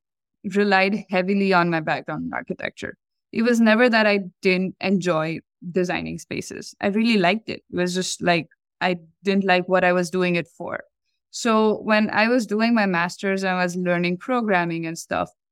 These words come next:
I would always try to, like, stay away from the screens. A lot of my peers and my colleagues and, like, my classmates were going into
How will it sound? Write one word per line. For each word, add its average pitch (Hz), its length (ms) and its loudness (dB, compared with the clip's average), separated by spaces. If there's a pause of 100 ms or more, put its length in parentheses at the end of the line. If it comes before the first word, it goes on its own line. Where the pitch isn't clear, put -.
(140)
I 202 100 2
would 202 160 4
always 214 380 2
try 190 280 2
to, 196 160 -2
like, 185 260 0
stay 196 240 0
away 170 260 0
from 180 200 -6
the 175 80 -6
screens. 156 600 -8
A 196 80 0
lot 196 180 4
of 208 140 -4
my 202 140 0
peers 190 460 0
and 185 120 -4
my 185 120 -4
colleagues 180 560 -2
and, 175 160 -4
like, 170 160 -2
my 170 120 -6
classmates 175 580 -2
were 175 100 -2
going 175 340 0
into 175 520 -4